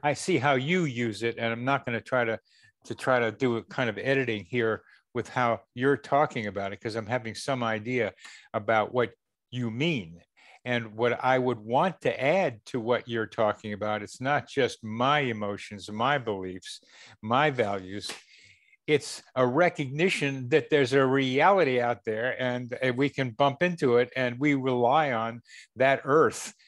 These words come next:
that's around us and all the stuff that we are able to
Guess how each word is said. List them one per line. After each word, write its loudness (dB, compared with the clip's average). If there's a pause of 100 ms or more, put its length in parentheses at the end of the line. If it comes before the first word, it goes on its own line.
(200)
that's 0
around 2
us -2
and -6
all -2
the -6
stuff 0
that 0
we -2
are 0
able -2 (120)
to -2